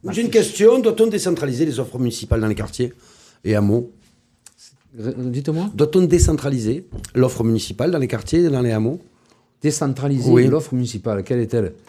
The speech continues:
Speaker 2: Bah, c'est-à-dire amener les, le, le, refaire des mairies annexes dans les quartiers, dans les hameaux, aller, euh, ce, ce qui se faisait avant.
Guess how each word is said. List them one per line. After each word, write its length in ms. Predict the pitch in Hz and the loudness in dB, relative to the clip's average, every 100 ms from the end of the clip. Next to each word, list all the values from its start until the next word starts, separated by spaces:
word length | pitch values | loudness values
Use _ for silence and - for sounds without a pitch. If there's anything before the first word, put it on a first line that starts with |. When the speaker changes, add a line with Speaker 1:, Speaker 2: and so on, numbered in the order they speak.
| - | -2
Speaker 2:
Bah, 160 | 123 | 0
c'est-à-dire 460 | 113 127 117 107 117 | 0 -2 -2 0 0
amener 360 | 117 117 123 123 | 2 2 2 4
les, 200 | 117 110 | 2 2
le, 140 | 110 | 2
le, 160 | 110 104 - - | 0 -2 -8 -4
refaire 400 | 110 131 147 131 | -2 0 0 0
des 100 | 127 | 0
mairies 300 | 127 120 123 | 2 2 2
annexes 340 | 123 131 - | 2 0 -2
dans 140 | 107 | -2
les 120 | 117 110 | 0 0
quartiers, 500 | 113 - 113 131 151 | -4 -2 0 2 2
dans 100 | 131 | 2
les 120 | 127 | 2
hameaux, 560 | 120 117 113 135 165 165 | 2 2 4 4 4 2
aller, 320 | 127 123 123 | 2 2 2
euh, 300 | 117 113 110 - - - - - | 2 0 -2 -6 -16 -14 -14 -10
ce, 160 | - 131 120 | -4 -2 -2
ce 160 | - | -4
qui 140 | 127 131 | -4 -2
se 60 | |
faisait 220 | - 120 127 | 0 2 4
avant. 400 | 131 180 180 | 4 2 0